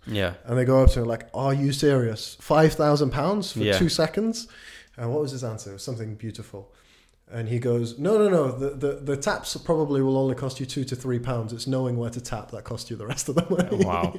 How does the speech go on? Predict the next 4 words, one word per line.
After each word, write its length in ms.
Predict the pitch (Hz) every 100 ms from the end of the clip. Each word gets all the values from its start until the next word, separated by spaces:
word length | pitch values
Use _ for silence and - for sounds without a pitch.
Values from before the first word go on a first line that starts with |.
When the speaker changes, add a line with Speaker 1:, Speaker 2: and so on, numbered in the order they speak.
| 190
Speaker 2:
<laughs> 120 | -
Speaker 1:
Yeah. 400 | 104 95 92 92 - - - - - -
<laughs> 480 | - 139 123 131 120 - - - - - -
Yeah. 360 | 107 98 95